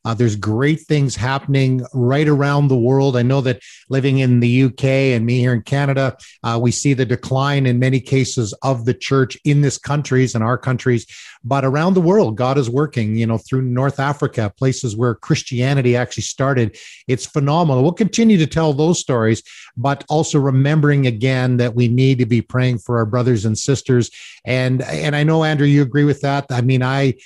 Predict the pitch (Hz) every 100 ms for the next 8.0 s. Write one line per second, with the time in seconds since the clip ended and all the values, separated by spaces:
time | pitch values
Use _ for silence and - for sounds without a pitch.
0 | - - 131 143 135 123 120 117 131 131
1 | 131 127 135 - 135 135 131 123 113 117
2 | 135 - 139 127 127 120 95 131 131 123
3 | 123 131 139 143 135 139 131 135 120 117
4 | - 135 143 123 120 - _ _ 110 120
5 | - 139 143 - 135 - - 139 127 131
6 | 131 110 120 - 139 147 120 131 143 147
7 | - 120 - 156 170 160 - 139 143 160